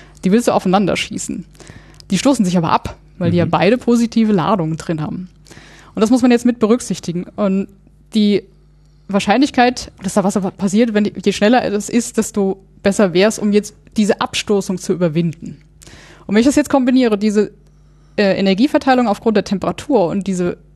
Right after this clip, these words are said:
Speaker 1: Wahrscheinlichkeit, äh, oder diese, diese Möglichkeit, diese Abstoßung zu überwinden, dann komme ich drauf, wenn ich das ausrechne, dass ich die Reaktion wissen will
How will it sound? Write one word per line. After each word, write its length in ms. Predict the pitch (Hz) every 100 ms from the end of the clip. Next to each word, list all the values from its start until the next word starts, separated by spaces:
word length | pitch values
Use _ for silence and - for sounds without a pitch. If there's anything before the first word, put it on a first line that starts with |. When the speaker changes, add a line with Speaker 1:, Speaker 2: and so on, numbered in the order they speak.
| _
Speaker 1:
Wahrscheinlichkeit, 1000 | 180 196 - 214 254 240 - 185 180 - -
äh, 240 | 196 175
oder 160 | 175 170
diese, 260 | 160 165 175 -
diese 240 | 185 165 160 -
Möglichkeit, 640 | 202 262 311 277 240 214
diese 300 | 196 180 175 -
Abstoßung 560 | - - - 208 196 190
zu 140 | -
überwinden, 680 | 180 175 156 254 269 - 160 - - - - - - -
dann 240 | 208 320
komme 300 | - 302 311
ich 180 | 269 214
drauf, 320 | - 202 202
wenn 80 | 190
ich 80 | 190
das 180 | 190 -
ausrechne, 540 | - 247 - 196 202
dass 120 | 190
ich 140 | 196 - - -
die 140 | 190
Reaktion 640 | 185 180 - 240 302 277 - -
wissen 560 | 175 294 339 262 196
will 340 | 165 185 302